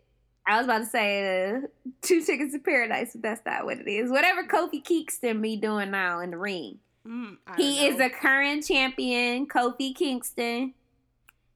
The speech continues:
Speaker 1: He's the heavyweight champion right now.
Speaker 2: I don't even know who you're referring to.
Speaker 1: And you know the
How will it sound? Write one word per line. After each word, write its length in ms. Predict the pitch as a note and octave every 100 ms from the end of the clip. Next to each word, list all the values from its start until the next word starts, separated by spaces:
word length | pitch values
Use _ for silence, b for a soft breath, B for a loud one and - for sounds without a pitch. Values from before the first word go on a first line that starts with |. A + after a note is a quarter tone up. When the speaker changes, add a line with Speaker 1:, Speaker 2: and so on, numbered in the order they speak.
| _ _
Speaker 1:
He's 260 | C#4 A#3+ G#3+
the 140 | A3+
heavyweight 520 | C4 A#3+ B3+ A#3+ A#3+
champion 600 | C4 C4+ A#3 A#3 A3+ G#3+
right 220 | G#3+ G#3 G3+
now. 320 | - - - -
Speaker 2:
I 120 | - D4
don't 180 | B4 G4+
even 140 | G4
know 80 | C#4+
who 200 | - F#4
you're 300 | F4 E4+ F4+
referring 460 | C4+ C4 C#4 D4 B3
to. 480 | G3 F#3+ F#3 F#3+ G3
Speaker 1:
And 100 | F4
you 200 | A4+ C5+
know 280 | C5 B4 A#4+
the 80 | A#4